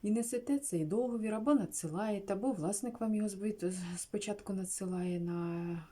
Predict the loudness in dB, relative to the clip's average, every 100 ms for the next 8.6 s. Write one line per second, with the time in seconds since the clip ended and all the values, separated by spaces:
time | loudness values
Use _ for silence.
0 | -6 -4 -4 -4 -2 -2 -2 -8 -10 -6
1 | -4 -4 -4 -6 -6 -8 -10 -10 -12 -20
2 | -20 -20 -20 -20 -20 -20 -12 -8 -4 -4
3 | -4 -4 -2 0 2 0 -2 -4 -2 -4
4 | -6 -8 -8 -6 -6 -2 -2 -2 -8 -12
5 | -4 -2 0 -2 -4 -8 -10 -12 -18 -10
6 | -8 -4 0 0 -2 -8 -8 -6 -2 2
7 | 2 2 0 0 -2 -2 0 0 -2 -6
8 | -8 -6 -4 -2 0 -2